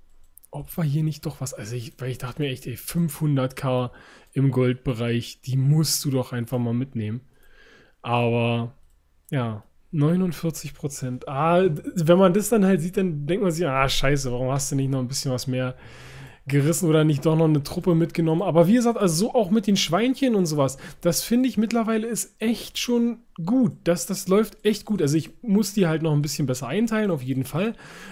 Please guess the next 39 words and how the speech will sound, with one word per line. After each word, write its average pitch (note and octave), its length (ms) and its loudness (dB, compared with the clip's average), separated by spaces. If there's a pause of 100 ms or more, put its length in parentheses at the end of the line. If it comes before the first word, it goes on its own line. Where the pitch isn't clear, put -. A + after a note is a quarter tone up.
(120)
Aber D3+ 280 0
ansonsten G3 640 0 (480)
ist - 320 -4
das G#3 200 -4
echt F#3 260 -6
ganz F#3 240 -2
gut, G3 160 -6
dass E3+ 100 -4
man F#3 160 0
eben D#3+ 160 0
wirklich F#3 220 -4
noch F3 120 0
mal F3 80 0
von D#3 180 -6
zwei E3 260 -2
verschiedenen G3 440 0
Seiten E3+ 380 -2
halt D#3 160 -2
angreifen D#3 500 -2
kann, D3 260 0
da C#3+ 160 -2
noch D#3+ 120 -2
mal D3+ 120 -2
sagen D3 220 -2
kann, C#3+ 160 -4
„Gut, C#3 120 -4
okay, C#3 240 -4
jetzt C#3+ 260 0
kill E3+ 240 -2
ich D3+ 100 -4
da D3 160 -4
halt C#3 220 -2
noch C3 180 -4
mal C3+ 180 -2
ein B2+ 100 -2
bisschen C3+ 360 -2
was B2+ 220 -4 (540)
an, C3 480 0 (500)
ähm, A#2+ 680 -6